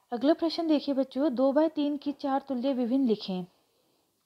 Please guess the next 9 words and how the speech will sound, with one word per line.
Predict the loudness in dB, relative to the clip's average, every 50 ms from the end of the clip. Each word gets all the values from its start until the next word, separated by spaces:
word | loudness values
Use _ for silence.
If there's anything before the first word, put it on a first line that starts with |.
| _ _ _ _ _ _ _ _ _ -20 -20 _ -20 _ _ 0
सार्डिन | 2 2 4 2 2 0 -2 -4 -8 -14 -20 -20 -20 _ _ -6
मछली | -6 -4 -4 -4 -2 -2
की | -2 -4
कीमत, | -4 -4 -2 0 0 0 -2
अ, | -4 _ _ -8 -6 -4 -2 -2 -2 -2 -2
रुपये | -2 -2 -4 -2 -2 -2 -2
चालीस | 0 0 0 2 2 2 0 -2 -4
किलोग्राम | -6 -4 -2 0 0 0 0 0 -2 -2 -4
है, | -4 -6 -8 -8